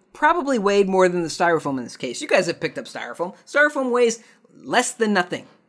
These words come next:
It's negative weight. Walmart said that it was a misunderstanding.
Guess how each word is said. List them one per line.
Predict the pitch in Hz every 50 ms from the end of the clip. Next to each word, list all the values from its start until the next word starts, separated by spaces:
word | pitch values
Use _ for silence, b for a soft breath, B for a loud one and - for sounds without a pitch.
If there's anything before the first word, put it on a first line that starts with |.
| _ _ _ -
It's | 180 180 -
negative | 160 156 151 151 175 214 247 226 254 226 185 160
weight. | 165 185 - - - _ _ _ _ _ _ _ _ _ _ _ _ _ _ _ _ _ _ _ _ - - _ _ _ _ _ _ _ _ _ _ _ _ _ _ _ _ _ _ _ -
Walmart | 156 185 208 208 202 180 170 -
said | - - 165 156 151 151 139 131
that | 135 135 131 - -
it | 139 139
was | 131 131 131 131 131 120 - - -
a | 127
misunderstanding. | 127 131 127 - 139 131 120 113 107 - - 117 113 113 110 - 113 110 113 110